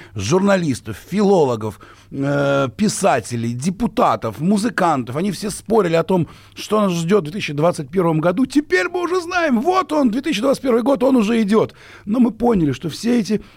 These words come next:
политики, музыканты, все вот эти вот журналисты, ничего они про будущее не знают. Они только спорят про него и могут предполагать. А есть люди, которые про будущее знают. Например,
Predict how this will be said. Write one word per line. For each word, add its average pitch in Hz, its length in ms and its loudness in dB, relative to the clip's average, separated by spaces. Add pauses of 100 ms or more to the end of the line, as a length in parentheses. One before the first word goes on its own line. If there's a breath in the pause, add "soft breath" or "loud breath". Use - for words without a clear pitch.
(100)
политики, 170 680 -2
музыканты, 165 960 0 (220 loud breath)
все 190 220 -2
вот 196 100 0
эти 190 100 -6
вот 196 120 -2
журналисты, 190 920 0 (100)
ничего 117 640 0
они 123 140 2
про 98 180 -2
будущее 101 440 -2
не 92 100 -2
знают. 87 300 -4
Они 98 140 -6
только 92 180 -8
спорят 196 460 -2
про 160 100 -6
него 160 320 0 (340 loud breath)
и - 80 -4
могут 123 280 0 (360)
предполагать. 110 960 -2 (500 soft breath)
А 101 160 -2
есть 98 300 -6
люди, 110 360 -2
которые 104 340 -2
про 101 160 -2
будущее 98 580 -4
знают. 87 540 -6
Например, 120 840 0